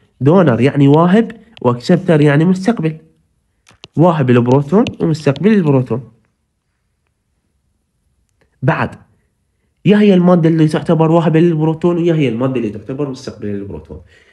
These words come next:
المادة الواهبة اللي هي البروتون donor، يا هي البروتون donor الحوامض، البروتون acceptor القواعد. هذا قانونهم.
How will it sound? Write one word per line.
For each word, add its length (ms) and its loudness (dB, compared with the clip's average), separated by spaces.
المادة 540 0
الواهبة 680 -2
اللي 380 -10
هي 40 -6
البروتون 640 -4
donor، 420 -4
يا 140 0
هي 140 2
البروتون 440 0
donor 380 -2
الحوامض، 560 -4
البروتون 480 0
acceptor 600 -4
القواعد. 540 -10
هذا 140 -6
قانونهم. 480 -10